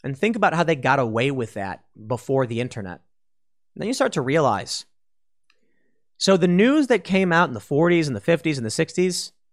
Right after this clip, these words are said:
was probably lies. Not all of it, obviously. I think there's a lot of stuff that's undeniable. Photo and video evidence still existed. We know what happened in World War Two. I think it's fair to say some things were definitive.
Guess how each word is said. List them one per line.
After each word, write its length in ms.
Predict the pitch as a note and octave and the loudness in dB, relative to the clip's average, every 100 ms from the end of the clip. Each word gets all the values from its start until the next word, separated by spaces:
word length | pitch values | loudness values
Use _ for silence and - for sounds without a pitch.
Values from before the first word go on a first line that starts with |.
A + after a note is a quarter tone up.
| _ | _
was 140 | C3 - | -12 -2
probably 400 | D3 F3+ F#3 D#3 | 0 0 -2 -2
lies. 640 | A2 G#2 F#3 B3+ - - _ _ _ _ - | 0 0 0 -4 -12 -20 _ _ _ _ 0
Not 120 | D4 | 4
all 280 | A3 D3+ D3 | 6 6 2
of 100 | B2 | 0
it, 140 | C#3 | 0
obviously. 680 | A#2+ A2 A2+ - A#2+ B2 D#3+ - | 0 -2 -6 -8 -8 -10 -12 -8
I 80 | C#3 | -4
think 120 | F3 | -2
there's 100 | E3 | 0
a 40 | |
lot 180 | D3 D#3 | 4 4
of 100 | D3+ | 2
stuff 140 | - B2+ | -2 -2
that's 140 | C3+ | 0
undeniable. 760 | D3+ B2 A#2 B2+ A2+ F2 E2+ - _ _ | 0 0 0 0 0 -4 -12 -16 _ _
Photo 360 | - F#3 F#3+ F3 | 2 4 4 2
and 100 | D3 | 2
video 240 | D#3 C#3+ | 2 4
evidence 260 | C3+ C3 - | 2 -2 -4
still 220 | D3 C3 | -2 -2
existed. 520 | G#2+ G#2 D3+ - A#2 | -2 -4 -4 -4 -4
We 140 | B2+ | 0
know 140 | B2+ C#3+ | 2 2
what 140 | C3+ | 2
happened 260 | B2 A#2+ B2 | 0 -2 -4
in 160 | A2+ | -4
World 240 | A2 A#2 A#2 | -2 -2 -2
War 200 | G#2+ G#2 | -6 -6
Two. 420 | - D#3+ F#3+ G#3 - _ | -2 0 2 0 -6 _
I 120 | B2 | -4
think 220 | C3+ E3 C3 | -2 -2 -2
it's 120 | - | 0
fair 180 | D3 C3+ | 2 2
to 80 | |
say 220 | C3 C#3 B2 | 0 0 0
some 240 | - D#3+ | 0 0
things 280 | D3 C3 A#2 | 0 -2 -4
were 80 | A#2 | -6
definitive. 500 | A2 F#3+ F#3+ F#3 | -2 0 0 -2